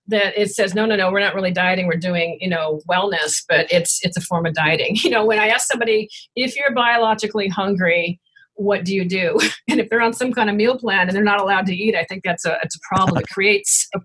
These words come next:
problem. And when you look at eating disorders, how they have doubled in the last,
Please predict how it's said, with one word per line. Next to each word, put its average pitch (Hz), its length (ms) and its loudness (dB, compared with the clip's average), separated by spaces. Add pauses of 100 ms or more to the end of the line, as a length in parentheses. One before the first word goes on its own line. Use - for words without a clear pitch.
problem. 190 380 0
And 196 80 4
when 220 100 2
you - 100 -10
look 339 160 0
at 240 200 4 (420)
eating 349 240 -2
disorders, 196 560 0
how 240 120 2
they 240 140 0
have 262 220 0
doubled 247 300 0
in 226 40 0
the 196 80 0
last, 190 480 -2